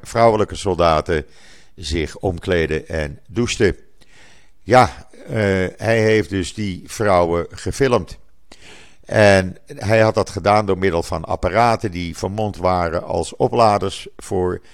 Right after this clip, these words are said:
eh, mobiele telefoons. Eh, hij heeft het, eh, gedaan, ja, tegen tientallen vrouwelijke soldaten. Minstens vijftien hebben nu hem aangeklaagd.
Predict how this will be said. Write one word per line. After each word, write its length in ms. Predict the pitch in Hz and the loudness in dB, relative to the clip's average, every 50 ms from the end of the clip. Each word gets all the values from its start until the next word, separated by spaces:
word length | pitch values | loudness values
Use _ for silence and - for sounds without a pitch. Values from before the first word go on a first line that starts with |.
| - - - - - - | -20 -20 -20 -20 -20 -12
eh, 240 | - 98 95 92 - | -6 -4 -2 -2 -2
mobiele 420 | - 98 98 87 80 98 82 90 - | -2 -2 -2 -2 -2 -2 -4 -4 -2
telefoons. 720 | - 101 87 87 - 123 117 107 90 73 - - - - - - - - - - - - - - - - - - - - | -2 -2 -2 0 2 2 2 2 0 -4 -10 -12 -14 -18 -20 -20 -20 -20 -20 -18 -18 -18 -18 -20 -20 -20 -20 -20 -20 -20
Eh, 140 | - - - 107 104 101 101 101 98 95 95 - - - - - - - - - - - | -8 -2 0 4 6 6 6 6 6 6 4 2 -2 -10 -20 -20 -20 -20 -20 -20 -20 -16
hij 240 | - - 98 107 110 | -6 -2 0 2 4
heeft 300 | 110 113 120 120 117 - | 4 6 4 4 2 2
het, 280 | 120 104 - - - - | -2 -2 -2 -2 0 2
eh, 320 | 113 104 98 95 - - 104 | 2 4 4 2 0 -4 -6
gedaan, 580 | - 113 98 120 120 117 110 101 90 - - - - - - - - 123 | -4 0 2 4 4 4 2 -2 -4 -8 -16 -20 -20 -20 -20 -20 -12 -6
ja, 400 | 98 95 95 95 87 - 110 - - - - - | -2 -2 0 -2 -2 -6 -12 -20 -20 -20 -20 -12
tegen 280 | - - 95 92 - 90 | -6 -6 -4 -4 -6 -6
tientallen 640 | - 127 123 113 95 110 98 95 90 87 87 - - | -6 -6 -6 -2 0 0 2 4 2 2 0 -2 -4
vrouwelijke 600 | - - - - 107 95 90 82 85 82 78 82 | -10 -8 -4 0 2 2 2 2 0 -4 -6 -8
soldaten. 680 | 76 - 85 80 73 82 82 87 107 - 127 131 135 - - - - - - | -8 -8 -6 -4 -2 -2 -2 -2 -2 -4 -6 -8 -10 -12 -18 -20 -20 -20 -18
Minstens 400 | - - 95 92 - - 90 - | -10 -8 -6 -6 -4 -6 -6 -4
vijftien 520 | - - 117 120 117 117 - - 107 90 82 | 0 4 4 4 4 2 0 -4 -8 -8 -6
hebben 380 | 87 90 95 85 90 90 82 | -4 -4 -2 0 0 -2 -2
nu 340 | 82 87 90 82 78 73 - - - - | -2 -4 -4 -4 -4 -6 -10 -14 -20 -12
hem 200 | - 90 92 85 | -6 -4 -4 -2
aangeklaagd. 680 | 80 82 90 92 82 85 - 110 110 120 131 - - - | -2 -2 -2 -4 -6 -6 -4 -2 -2 -2 -2 -6 -10 -18